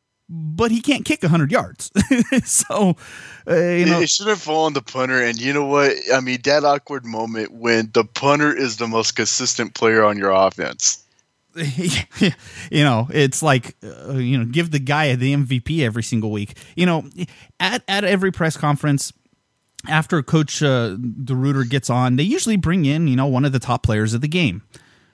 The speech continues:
Speaker 1: I'm expecting to see the punter one of these weeks because
Speaker 2: Maybe it might be this week.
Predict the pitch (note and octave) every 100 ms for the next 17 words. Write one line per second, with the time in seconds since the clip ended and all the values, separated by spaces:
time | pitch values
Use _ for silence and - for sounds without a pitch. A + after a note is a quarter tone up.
0 | _ _ - C#4 - - - F#3 - D#3
1 | B2+ - D3 A2 D#3 D3 G2 G#2 G2 F2+
2 | F2 F2 D#2 - - - _ _ - C3+
3 | C3 - C#3 D#3+ D3+ D#3 D3 C3 C#3+ -
4 | G2+ F2+